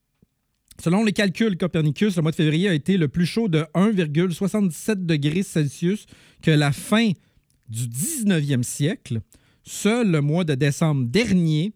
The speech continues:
a été plus chaud que février par rapport au niveau pré-industriel. Donc,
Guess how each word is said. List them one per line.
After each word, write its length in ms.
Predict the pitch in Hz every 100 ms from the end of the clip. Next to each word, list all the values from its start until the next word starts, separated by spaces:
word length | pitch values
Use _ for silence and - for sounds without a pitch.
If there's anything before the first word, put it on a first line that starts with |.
| _ _ _ -
a 100 | 151
été 200 | 147 160
plus 220 | - 196
chaud 260 | - 247 254
que 160 | 165
février 480 | 151 202 175 156 202
par 120 | 180
rapport 400 | 147 135 190 190
au 120 | 156 143
niveau 560 | 165 196 156 196 214 - - -
pré-industriel. 960 | 165 208 208 180 139 - 147 151 147 90 _ _ _ _ _ _ _ _ _ _ _ _ _
Donc, 400 | 135 156 160 -